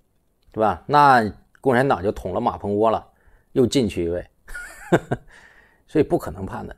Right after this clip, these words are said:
只能是什么？只能是，哎，拿他这个当个条件跟他换啊。所以这就是陈秋实这个事儿的一个，呃，一个逻辑吧。拿这个事儿威胁陈秋实，然后不让他说了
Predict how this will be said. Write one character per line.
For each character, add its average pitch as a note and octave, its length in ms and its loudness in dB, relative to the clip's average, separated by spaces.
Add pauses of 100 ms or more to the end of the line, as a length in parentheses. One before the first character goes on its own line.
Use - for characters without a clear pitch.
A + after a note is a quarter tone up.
只 G#2 200 -2
能 A2+ 180 0
是 D3 120 4
什 G2 120 -2
么？ E2+ 200 -6 (540)
只 G#2+ 180 2
能 B2+ 180 4
是， C3+ 320 4
哎， F#2+ 240 -8 (220)
拿 G2+ 220 -4
他 C3+ 100 0
这 C#3+ 140 2
个 A2+ 100 4
当 B2 160 2
个 B2 100 2
条 - 280 -6
件 A2+ 120 -4
跟 G#2 120 -4
他 A2 80 -4
换 - 240 -4 (500)
啊。 - 180 -16
所 - 160 -4
以 B2+ 60 2
这 D#3 140 2
就 C#3 100 6
是 G#2 60 4
陈 G#2 180 -4
秋 A2+ 140 0
实 F#2+ 180 -8
这 G2+ 80 -2
个 G2+ 80 0
事 A2+ 120 0
儿 G2 80 0
的 F#2 40 -4
一 F2 100 -8
个， F#2 220 -4 (680)
呃， F2+ 400 -8
一 F#2 100 -8
个 A#2 80 4
逻 F2+ 240 0
辑 F#2+ 100 -2
吧。 F#2 180 -8 (220)
拿 C3+ 280 -6
这 D3+ 120 -2
个 C3 80 -2
事 C3 140 -2
儿 A#2+ 160 -2
威 D3 220 2
胁 A#2 260 -4
陈 A#2 160 -6
秋 B2 120 -2
实， G#2 320 -6
然 F#2+ 120 -4
后 G2+ 100 -10
不 A2+ 60 0
让 C3 120 0
他 A#2 100 -6
说 C3 240 0
了 C#3+ 160 2